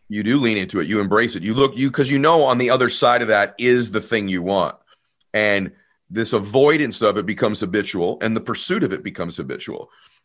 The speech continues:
And I just noticed with me that, you know, the higher you climb, the easier it is to avoid inconvenient things. When you're broke or unhappy,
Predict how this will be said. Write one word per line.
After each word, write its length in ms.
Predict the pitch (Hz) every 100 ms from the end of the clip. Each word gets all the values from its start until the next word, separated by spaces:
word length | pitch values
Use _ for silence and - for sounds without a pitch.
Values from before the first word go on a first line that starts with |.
| -
And 120 | 117
I 120 | 135
just 220 | 185 233 151
noticed 340 | 139 147 143
with 180 | 165 117
me 340 | 95 82 156 -
that, 120 | 151
you 40 | 233
know, 160 | 196
the 80 | 196
higher 280 | 151 208 233
you 120 | 233
climb, 440 | - 170 123 135
the 60 | 143
easier 300 | 160 165 151
it 60 | 147
is 140 | 147
to 120 | 143
avoid 300 | 117 143 151
inconvenient 500 | 123 123 123 120 101
things. 240 | 226 143 110
When 140 | 127
you're 140 | 208
broke 520 | 190 151 202 117 - - _ _ _ _ _ _ 135
or 200 | 123 -
unhappy, 640 | 160 156 160 190 117 95